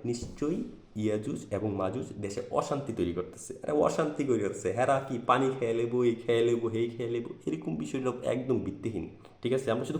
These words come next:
কোরআন, আমরা শুধু কোরআন দিয়েই আমি ইয়াজুজ মাজুজের ব্যাখ্যা দিতে পারবো, ঠিক আছে, যদি আপনারা বোঝেন।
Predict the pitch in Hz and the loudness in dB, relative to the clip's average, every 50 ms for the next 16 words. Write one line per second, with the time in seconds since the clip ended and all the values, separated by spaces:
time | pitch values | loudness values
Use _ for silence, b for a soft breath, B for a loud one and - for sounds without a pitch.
0 | - - 151 151 160 139 98 92 B B B B B B B B - - - 151 | -2 0 4 6 6 6 4 0 B B B B B B B B -8 -6 -2 2
1 | 180 170 170 - 143 139 - 139 143 147 147 165 175 180 180 - 143 143 143 139 | 2 0 0 0 0 2 4 4 2 2 0 0 2 2 2 0 0 0 0 -2
2 | 135 135 131 120 117 113 120 120 120 120 123 123 131 123 - 113 - - 98 92 | -2 2 4 4 4 4 2 2 2 2 4 2 2 4 4 2 2 2 0 0
3 | 92 - - 90 95 87 90 90 - 127 135 135 135 104 92 95 98 92 - 101 | 0 -2 0 0 0 0 0 -2 -2 -2 -4 -2 -2 -2 -4 -2 -4 -2 0 0
4 | 90 87 85 98 95 92 87 80 - | -2 -2 0 -2 0 0 0 -2 -2